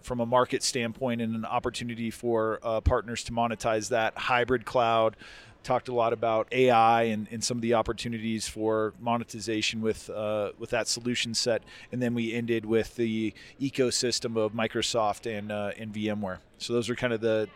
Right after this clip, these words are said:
the highlights, and, and I think everyone on the panel had some, some relevant, uh,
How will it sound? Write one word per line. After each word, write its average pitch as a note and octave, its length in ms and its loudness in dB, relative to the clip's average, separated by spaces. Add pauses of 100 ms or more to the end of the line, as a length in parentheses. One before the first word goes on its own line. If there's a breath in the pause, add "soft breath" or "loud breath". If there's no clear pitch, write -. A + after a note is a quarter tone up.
(140)
the G#2+ 100 -2
highlights, C3 600 4
and, G#2+ 320 -4
and A2 100 -4
I A2+ 60 -2
think A2 340 -4
everyone B2 260 -2
on A2+ 120 0
the G#2+ 60 -4
panel A#2+ 300 -2
had A2 220 0
some, A2 300 -2
some B2+ 200 -2
relevant, A#2+ 600 4
uh, A2 340 4